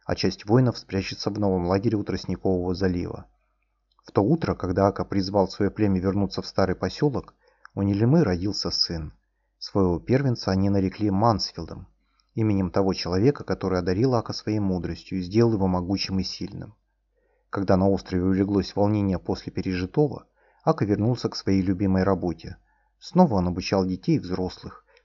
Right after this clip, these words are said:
приумножал мудрость своего племени и сноровку во всякой работе. Еще больше, чем прежде, люди доверяли ему и без колебаний следовали каждому его совету,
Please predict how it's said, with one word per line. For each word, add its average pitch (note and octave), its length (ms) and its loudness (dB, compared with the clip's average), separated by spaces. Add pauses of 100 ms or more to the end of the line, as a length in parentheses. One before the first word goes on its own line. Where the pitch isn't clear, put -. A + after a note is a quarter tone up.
(100)
приумножал G2 520 2
мудрость F#2 420 0
своего F2+ 260 -2
племени A2 540 0
и F2 40 -2
сноровку F#2 500 -2
во F2+ 120 0
всякой F2+ 400 -2
работе. F2+ 480 -4 (720)
Еще - 240 -2
больше, G#2 340 2
чем F#2 200 -4
прежде, G#2+ 460 0 (280)
люди G#2+ 200 2
доверяли G#2+ 460 4
ему E2+ 400 -4 (120)
и A2 60 -4
без G#2+ 200 -4
колебаний G2+ 480 2
следовали F2+ 460 -4
каждому B2+ 480 2
его G#2 260 0
совету, F2 560 -4